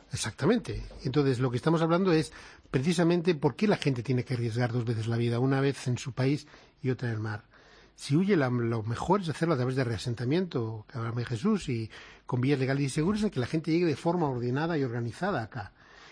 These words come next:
Esa es la mejor forma de hacerlo. Pero claro, un, y un país, por ejemplo, como Canadá es interesante. Un ca-,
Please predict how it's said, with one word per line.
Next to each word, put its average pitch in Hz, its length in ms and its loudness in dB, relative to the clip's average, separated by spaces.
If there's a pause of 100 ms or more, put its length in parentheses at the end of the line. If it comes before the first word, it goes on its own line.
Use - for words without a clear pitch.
Esa 165 160 -2
es 196 60 0
la 190 100 4
mejor 143 300 0
forma 156 280 2
de 131 60 -2
hacerlo. 117 340 -4
Pero 123 160 -2
claro, 139 200 2 (100)
un, 143 180 -2
y 131 80 0
un 160 80 4
país, 165 280 2
por 127 100 -2
ejemplo, 180 320 0
como 123 180 -2
Canadá 110 360 -4
es 131 80 -4
interesante. 165 600 -2 (720)
Un 127 80 -2
ca-, 160 140 4